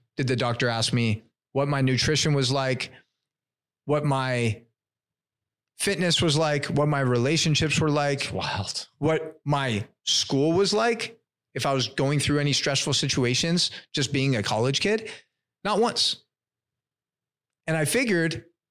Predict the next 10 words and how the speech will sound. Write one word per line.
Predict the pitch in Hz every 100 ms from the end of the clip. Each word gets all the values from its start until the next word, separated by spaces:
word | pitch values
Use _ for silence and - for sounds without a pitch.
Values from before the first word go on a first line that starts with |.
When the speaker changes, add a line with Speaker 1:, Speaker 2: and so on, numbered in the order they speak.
| _ _ _ _
Speaker 1:
on | 160
my | 170 185
own | 180
research, | 190 254 170 165 165
I |
realized, | 151 208 247 180 165
like, | 147 - -
oh, | 202
wow, | 196 214 120 123 -
sunlight | - 196 269 165 110